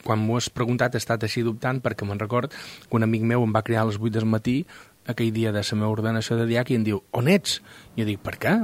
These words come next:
Dormint?" <laughs> "No, perquè estic aquí a la porta de l'església i no hi ha ningú." Dic: "Home, no, que és a les vuit de la tarda." Diu: "Ah, com els capellans són tan raros, jo pensava que era a les vuit del matí, no?" Però, com a anècdota, però sí, l'ordenació de capellà va ser a les dotze a la catedral.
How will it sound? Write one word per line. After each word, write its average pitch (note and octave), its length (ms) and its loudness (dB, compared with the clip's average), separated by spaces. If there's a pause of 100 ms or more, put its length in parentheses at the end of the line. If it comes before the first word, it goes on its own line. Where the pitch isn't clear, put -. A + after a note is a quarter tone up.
Dormint?" A#2 460 4 (380)
<laughs> - 360 -10
"No, F#3+ 160 8
perquè C3+ 160 6
estic B2 220 4
aquí E3 160 4
a D#3+ 80 6
la - 80 6
porta F#3 480 8
de C3 100 4
l'església C3 480 6
i E3+ 80 6
no C#3 60 6
hi D3 60 6
ha - 40 6
ningú." D#3 320 6
Dic: A2 160 0
"Home, A#2 160 4
no, C3+ 240 4
que A#2 80 2
és A2 80 2
a B2+ 80 6
les B2+ 160 4
vuit B2 240 2
de C3+ 160 2
la G#2 60 4
tarda." B2 420 2 (380)
Diu: A2 180 0
"Ah, F3 320 6
com A2 160 0
els - 80 -2
capellans G#2+ 400 -2
són E3 160 4
tan E3 160 6
raros, F#3 320 6
jo C#3 80 6
pensava D3+ 240 6
que C#3 80 2
era A#2+ 80 6
a A#2 60 6
les A#2+ 100 4
vuit A#2 160 4
del G2+ 160 2
matí, G#2+ 320 0
no?" C3+ 140 -2 (420)
Però, A2 480 6
com A2 220 2
a A2 80 4
anècdota, G2 420 -2
però A2 160 2
sí, G2 220 -2 (100)
l'ordenació G#2+ 720 0
de A#2 160 2
capellà B2+ 400 2
va A#2 80 2
ser G2+ 320 -2
a G2 80 -2
les G2+ 160 -2
dotze A2 240 -2
a A2 80 0
la G2 80 -2
catedral. F#2+ 480 -8